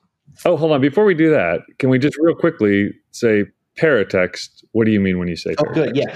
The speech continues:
Speaker 2: So paratext, I mean everything, at least to me, there's some discussion about where a paratext ends and other features start, but it's everything in, with, and around a text, uh,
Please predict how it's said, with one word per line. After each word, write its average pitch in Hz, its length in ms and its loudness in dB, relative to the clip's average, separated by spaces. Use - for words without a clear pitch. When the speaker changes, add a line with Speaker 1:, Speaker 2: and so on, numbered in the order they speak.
Speaker 2:
So 165 120 -2
paratext, 190 600 -2
I 139 120 0
mean 139 280 0
everything, 131 680 -2
at 127 80 0
least 156 260 -2
to 135 60 0
me, 117 360 0
there's 117 200 -4
some 127 100 -6
discussion 113 500 -4
about 101 320 -2
where 110 260 0
a 104 100 -6
paratext 104 480 -4
ends 98 300 -2
and 95 100 -4
other 101 200 -2
features 101 380 -8
start, - 360 -4
but 104 80 -4
it's - 140 -6
everything 147 500 -2
in, 120 220 -2
with, 101 220 -2
and 101 140 -2
around 98 320 0
a 101 60 -8
text, - 500 -10
uh, 92 200 -4